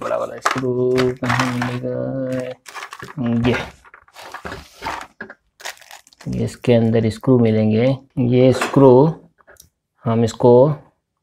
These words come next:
यहाँ पे टाइट करेंगे, ठीक है। देख रहे होंगे यहाँ पे हमें टाइट करना होगा।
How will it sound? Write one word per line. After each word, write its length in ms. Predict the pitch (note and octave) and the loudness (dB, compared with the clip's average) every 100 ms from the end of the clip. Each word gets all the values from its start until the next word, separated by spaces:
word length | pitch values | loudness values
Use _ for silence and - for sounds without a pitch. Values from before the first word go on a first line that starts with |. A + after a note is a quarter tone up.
| _ _ - _ - | _ _ -20 _ -2
यहाँ 200 | A#2 A2 | -2 2
पे 100 | A#2 | 2
टाइट 220 | G#2 G2+ | 2 -2
करेंगे, 360 | - A2 A2+ - | -6 -8 -8 -4
ठीक 240 | F3 E3+ | 0 0
है। 40 | - - _ _ _ _ _ _ - _ _ _ _ - | 0 -6 _ _ _ _ _ _ -20 _ _ _ _ -4
देख 180 | B2 | -2
रहे 80 | B2+ | 2
होंगे 180 | C3+ C#3+ | 0 2
यहाँ 280 | B2 A2+ C#3 C#3 | 0 0 0 2
पे 120 | C#3+ | 4
हमें 260 | C3 D3 - _ | 4 2 -4 _
टाइट 200 | C3 B2+ | 0 2
करना 240 | C#3 C3 C3+ | 4 4 2
होगा। 340 | B2 C3 | 2 2